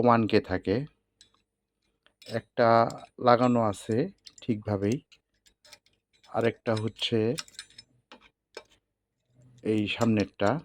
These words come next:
মানে দুইশো তেইশ পিএফ এর সাথে যেটা থাকবে, এটা এই যে অনেকে এইখানে লাগায়, এটা আমরা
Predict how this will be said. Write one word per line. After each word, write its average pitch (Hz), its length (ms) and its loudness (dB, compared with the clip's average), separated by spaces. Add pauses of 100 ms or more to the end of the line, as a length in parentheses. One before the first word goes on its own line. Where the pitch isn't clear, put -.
(420)
মানে 98 480 -2 (200)
দুইশো 113 300 -4
তেইশ 113 340 -2
পিএফ 110 300 -2
এর 107 80 -2
সাথে 107 320 -4
যেটা 95 240 -4
থাকবে, 98 480 -2 (840)
এটা 120 220 2
এই 117 320 4
যে 117 80 6
অনেকে 120 480 2 (120)
এইখানে 127 440 6
লাগায়, 90 420 -4 (1700)
এটা 107 300 6
আমরা 127 520 4